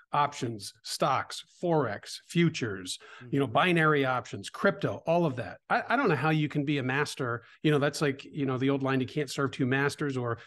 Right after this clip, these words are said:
Speaker 1: you know, "Jack of all trades, master of none." I have no idea how you can do that. We teach one method because it's the method that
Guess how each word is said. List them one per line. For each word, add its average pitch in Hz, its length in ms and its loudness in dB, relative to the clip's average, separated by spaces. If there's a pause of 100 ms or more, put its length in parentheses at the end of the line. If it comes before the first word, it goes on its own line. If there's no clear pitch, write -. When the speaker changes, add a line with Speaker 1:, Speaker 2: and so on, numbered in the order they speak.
Speaker 1:
you 147 100 2
know, 135 80 4
"Jack 139 320 2
of 135 100 -2
all 135 80 0
trades, 139 320 0
master 131 400 -2
of 113 100 -2
none." 123 300 0 (180)
I 214 100 4
have 220 180 2
no 147 180 4
idea 135 320 2
how 127 80 -4
you 120 120 -2
can 113 120 -6
do 110 140 -6
that. 82 180 -14 (600)
We 185 380 8
teach 190 500 0
one 147 380 2
method 156 420 0
because 135 600 -2
it's - 220 -6
the 139 180 2
method 139 440 0
that 131 120 -6